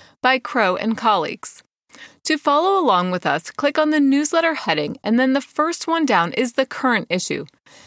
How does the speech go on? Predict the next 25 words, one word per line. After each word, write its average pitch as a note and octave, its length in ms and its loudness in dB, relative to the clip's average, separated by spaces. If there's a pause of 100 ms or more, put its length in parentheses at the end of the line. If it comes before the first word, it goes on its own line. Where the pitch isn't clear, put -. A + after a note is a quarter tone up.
(200)
Then C4 320 2
scroll C4+ 420 0
down, F#3 380 0
looking F4 260 -2
in F4 80 -2
the E4 120 0
right-sided A3 760 0
column D3+ 460 0
until A#3 280 0
you C#4 160 2
see G#3+ 220 0
the F#3+ 140 -2
featured F3 440 -4
article. B3 440 -2 (640)
I C4+ 200 0
will D4 160 2
include A3 300 0
a F#3 80 2
link F#3 260 0
in E3+ 80 -6
the F3 80 -2
show D4 220 0
notes F#3 280 0
as E3+ 160 -6
well. E3+ 300 0